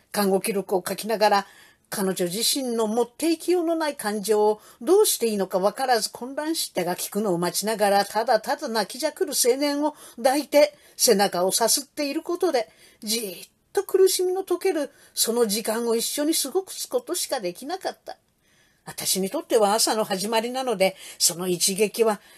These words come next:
まあ、まだ疲れてはいなかったんですけどね。でも彼女は一晩中心を砕いていたんですもの。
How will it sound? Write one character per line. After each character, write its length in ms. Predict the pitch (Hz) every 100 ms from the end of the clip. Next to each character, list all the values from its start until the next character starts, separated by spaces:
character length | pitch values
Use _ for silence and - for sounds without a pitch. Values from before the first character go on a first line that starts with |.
| _
ま 360 | 160 180 233 156
あ、 20 |
ま 200 | 165 214
だ 120 | 196
疲 240 | 180 - 185
れ 120 | 220
て 100 | 214
は 120 | 175
い 60 | 156
な 100 | 202
か 120 | 247
っ 60 | -
た 120 | 170
ん 60 |
で 80 | 165
す 100 | 185
け 120 | -
ど 120 | 160 165
ね。 320 | 196 233 233 _ _ - - - -
で 120 | 160
も 120 | 151 -
彼 260 | 180 180
女 160 | 170 180
は 80 | 175
一 340 | - - 196
晩 280 | 226 247 277
中 300 | - 320 349
心 440 | - 311 - 359
を 80 | 277
砕 300 | - 190 233
い 40 | 277
て 160 | 262
い 80 | 214
た 140 | 214
ん 60 | 233
で 120 | 262
す 140 | 247 185
も 120 | 190
の。 160 | 180